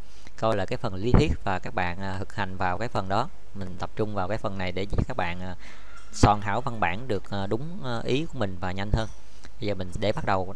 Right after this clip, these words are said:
đánh máy cái bài này. Thì mình cũng sẽ mở cái phần mềm Word lên. Mình bấm chuột phải, mình mở, ờ, mình chọn Open. Và mình bấm vào Blank Document.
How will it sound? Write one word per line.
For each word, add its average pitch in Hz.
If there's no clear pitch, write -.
đánh 113
máy 147
cái 160
bài 107
này. 92
Thì 107
mình 98
cũng 110
sẽ 110
mở 104
cái 156
phần 120
mềm 101
Word 98
lên. 120
Mình 98
bấm 107
chuột 139
phải, 95
mình 104
mở, 92
ờ, 117
mình 101
chọn 90
Open. 104
Và 117
mình 95
bấm 110
vào 120
Blank 117
Document. 113